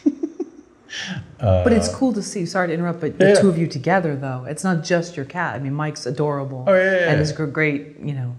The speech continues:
Speaker 2: he's, takes a great photo. But,
Speaker 1: Yeah,
Speaker 2: um,
Speaker 1: it's, it's, my photography professors would be like, "What are you doing?"
Speaker 2: <laughs>
Speaker 1: Like, literally, I remember one class who was like,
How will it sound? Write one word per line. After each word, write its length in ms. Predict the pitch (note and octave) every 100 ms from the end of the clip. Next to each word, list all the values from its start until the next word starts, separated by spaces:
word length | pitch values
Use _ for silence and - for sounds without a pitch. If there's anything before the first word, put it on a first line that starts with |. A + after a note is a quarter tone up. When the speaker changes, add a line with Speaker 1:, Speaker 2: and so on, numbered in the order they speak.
| -
Speaker 2:
he's, 300 | C3 A#2+ - _ -
takes 200 | F3 E3+
a 40 |
great 180 | D3+ B2+
photo. 420 | - C#3+ B2 B2+ - - - _ -
But, 300 | E3 D3+ C#3 -
Speaker 1:
Yeah, 120 | A2+
Speaker 2:
um, 60 | C#3+
Speaker 1:
it's, 240 | C#3+ -
it's, 180 | C3+ - A2+
my 300 | G#2 F#2 E2+ - - -
photography 580 | - - F2+ E2 D#2+ D#2
professors 640 | D#2+ G2 F#2 F2 G2 E2+
would 160 | F2+ E2
be 140 | E2+
like, 220 | E2 D#2+ E2
"What 300 | F2 G2+ E3
are 100 | B3
you 240 | B3 C#4 C4
doing?" 560 | D4 C#4+ D4 D4+ D4+
Speaker 2:
<laughs> 160 | F#4+ D4+
Speaker 1:
Like, 180 | D#3 A#2
literally, 520 | B2+ D3 D#3 C3 A2 G2
I 60 |
remember 420 | F#2+ G#2+ A2+ G#2 G#2
one 460 | G2 G#2+ G2+ G2 G2+
class 400 | A#2 G2+ F#2 F#2
who 60 |
was 120 | F2
like, 220 | F2+ F#2+